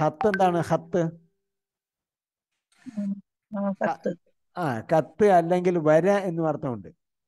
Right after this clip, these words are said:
Speaker 1: ഖത്ത്, വര. ഖത്ത്, വര. ഖുതൂത്ത്, വരകൾ. ഇംഗ്ലീഷിൽ എന്ത് പറയും വരയ്ക്ക്?
Speaker 2: ലൈൻ.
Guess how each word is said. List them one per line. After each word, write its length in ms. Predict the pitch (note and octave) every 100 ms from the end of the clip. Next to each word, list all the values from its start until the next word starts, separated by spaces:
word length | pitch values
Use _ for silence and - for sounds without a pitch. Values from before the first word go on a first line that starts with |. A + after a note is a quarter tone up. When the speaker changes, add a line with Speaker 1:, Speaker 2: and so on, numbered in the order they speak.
| _ _ _ _ _ _ _ _ _ _ _ _ _ _ _ _ D3
Speaker 1:
ഖത്ത്, 320 | C#3 _ A2 - _ _ _ _ _
വര. 220 | C3 B2+ A2 _ _ _ _ - _ _ _ _ _ _ _ _ _ _ _ _ _ _ -
ഖത്ത്, 500 | C#3 - - F3+ -
വര. 180 | B2+ A2 - _ _ _ _ _ _ _ _ _ _ - E3
ഖുതൂത്ത്, 540 | E3 G3+ G#3 G#3 G#3
വരകൾ. 480 | F3+ D3 D#3+ A2+ - _ _ _ _ _ _ _ _ _ _ _ _ _
ഇംഗ്ലീഷിൽ 360 | C#3 D3+ F3+ E3
എന്ത് 140 | F3
പറയും 420 | F3 E3+ G#3+ B2 -
വരയ്ക്ക്? 380 | D3+ D3+ D3+ G3 B3 B3+ A#3+ - C#4 - _ _ _ _ _ _ _ _ _ _ _ _ G3
Speaker 2:
ലൈൻ. 320 | G3 F#3+ F3